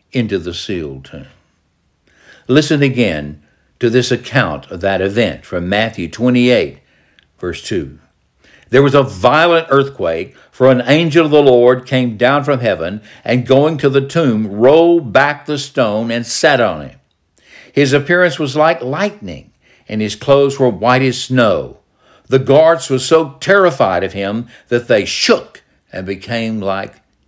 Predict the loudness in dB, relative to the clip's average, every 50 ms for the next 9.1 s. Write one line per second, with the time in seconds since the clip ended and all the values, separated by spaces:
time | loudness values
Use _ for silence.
0 | _ _ _ -8 -8 -8 -8 -10 -12 -14 -16 -18 -20 -20 _ _ _ _ _ _
1 | _ _ _ _ _ _ _ _ _ _ _ _ _ _ _ _ _ _ _ _
2 | _ _ _ _ _ -4 -4 -2 0 0 0 -2 0 0 -2 0 0 0 -2 -2
3 | -2 -2 -4 -4 -4 -8 -6 -4 -2 0 0 0 -2 -4 -8 -10 -16 _ _ _
4 | _ _ _ _ _ _ _ _ 0 0 0 4 4 4 4 4 4 2 0 0
5 | -2 -2 -2 0 0 0 -2 -2 -4 0 2 4 4 4 4 2 0 -2 -4 -4
6 | -4 -4 -4 0 0 2 2 2 2 0 0 -2 -4 -8 -10 -10 -6 -6 -4 -2
7 | -2 -2 -4 -4 -8 -12 -16 -20 -20 _ _ -2 -2 0 0 -2 -2 0 2 2
8 | 4 4 2 2 0 -2 -4 -6 -4 -2 -2 0 0 -2 -4 -6 -6 -4 -4 -4
9 | -6 -10